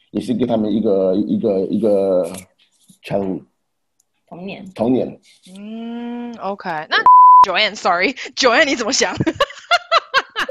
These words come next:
Speaker 3: 硬，硬把真名都说出来。<laughs>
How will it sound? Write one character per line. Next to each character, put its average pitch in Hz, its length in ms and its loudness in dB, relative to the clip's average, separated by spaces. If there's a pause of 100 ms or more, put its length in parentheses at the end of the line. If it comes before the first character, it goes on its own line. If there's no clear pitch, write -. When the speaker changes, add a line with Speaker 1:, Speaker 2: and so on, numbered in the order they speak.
(520)
Speaker 3:
硬， 480 440 -2
硬 359 80 -8
把 247 140 4
真 415 220 2
名 311 160 2
都 330 60 4
说 427 160 4
出 - 160 0
来。 392 60 6 (960)
<laughs> - 1120 -2